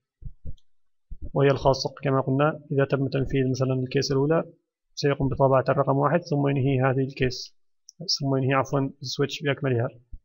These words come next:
يعمل بريك، فبالتالي لن يقوم بالدخول على باقي الكيسات إذا تحقق، إذا تحقق الكيس الذي في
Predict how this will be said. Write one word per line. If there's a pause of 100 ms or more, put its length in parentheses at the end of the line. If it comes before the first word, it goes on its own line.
(120)
يعمل
بريك، (800)
فبالتالي
لن
يقوم
بالدخول
على
باقي
الكيسات
إذا
تحقق، (240)
إذا
تحقق
الكيس
الذي
في